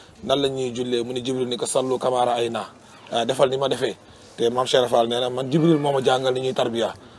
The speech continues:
Moom moo raam, raam, raam ba ci Maam Borom Tuubaa génnee ci poosam joxe, man tamit ma génnee sama poos joxe wan ne nii la ñuy tarbiya. Kon Mame Cheikh Ibra Fall ni mu doon doxee kon Jibril moo ko jàngal. Kon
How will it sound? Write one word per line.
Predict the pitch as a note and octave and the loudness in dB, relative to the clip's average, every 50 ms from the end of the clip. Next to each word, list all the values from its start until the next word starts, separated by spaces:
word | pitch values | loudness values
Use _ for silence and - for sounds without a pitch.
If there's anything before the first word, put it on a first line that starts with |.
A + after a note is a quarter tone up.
| - - | -20 -10
Moom | G#2+ A2+ B2 B2+ B2+ | -4 0 0 2 2
moo | C3 B2+ B2+ C3+ | 4 4 4 6
raam, | B2+ B2 B2+ B2 B2 B2 | 6 6 6 6 4 2
raam, | B2 A#2+ A#2+ B2 | 0 0 0 0
raam | B2 B2 A#2 | -2 -2 -2
ba | A#2 C#3+ | -2 -2
ci | - - F3+ F3+ E3 | 0 2 2 2 2
Maam | D3 C#3+ C3+ C3 | 4 2 2 2
Borom | C3 B2 A#2+ A2+ | 0 -2 -2 0
Tuubaa | B2+ B2 A#2 A#2+ - - - - - - - | 0 0 0 0 -2 -4 -12 -20 -20 -14 -2
génnee | B2+ C3+ E3+ E3+ E3+ E3+ E3 D3+ | 4 6 6 6 6 6 2 2
ci | - F3 E3 | 2 0 0
poosam | - D#3+ D#3+ D#3 C3 C#3 - C#3 | 4 6 4 4 4 2 -4 -2
joxe, | C3 D#3+ C#3+ C#3+ D3+ D#3 - - - - - - | 0 0 2 2 0 -2 -4 -10 -20 -20 -16 -10
man | - B2+ - | -6 -6 -4
tamit | - C#3 C3 | -2 -2 -2
ma | C3 B2 | -2 0
génnee | A2+ D3+ D#3 D3+ D3 C#3 | 4 4 4 4 4 2
sama | - - C3 B2+ | 2 0 -4 -2
poos | B2 C3 B2 A#2+ | 0 0 0 0
joxe | G2+ B2 B2 B2 | 0 -2 0 0
wan | B2 B2+ B2+ B2+ | 2 2 0 0
ne | A#2+ | -2
nii | A#2+ C#3 D#3 | -4 -2 -2
la | D#3+ | 0
ñuy | D#3 C#3+ | 0 0
tarbiya. | - D3 C3+ B2+ B2 A2 G2 - - - - - | -2 -2 -2 0 0 -2 -4 -6 -12 -20 -14 -8
Kon | - B2 B2 | -6 -4 -2
Mame | C3+ D3 | -2 0
Cheikh | - D3+ C#3+ | 2 4 4
Ibra | C3+ B2+ | 4 4
Fall | B2+ C3 B2+ B2 | 2 2 0 0
ni | C3 D3 | 0 2
mu | E3 F3+ F3 | 2 4 4
doon | F3 E3 | 4 4
doxee | D3 C#3 B2+ C3 B2+ - | 4 4 2 2 0 0
kon | - C#3 D3+ E3 - - - - - - - | -2 -2 -2 -4 -6 -14 -20 -20 -14 -4 2
Jibril | F3+ F3+ E3 G3 F3+ | 4 6 8 8 6
moo | D#3+ D3+ C#3 | 6 4 2
ko | - B2+ | 0 0
jàngal. | B2 B2+ B2 A#2+ A2+ G#2+ G2+ - - - - - - | 0 0 0 -2 -2 -4 -6 -8 -10 -20 -20 -20 -6
Kon | - A#2+ B2 C#3+ D#3+ | -2 0 0 0 0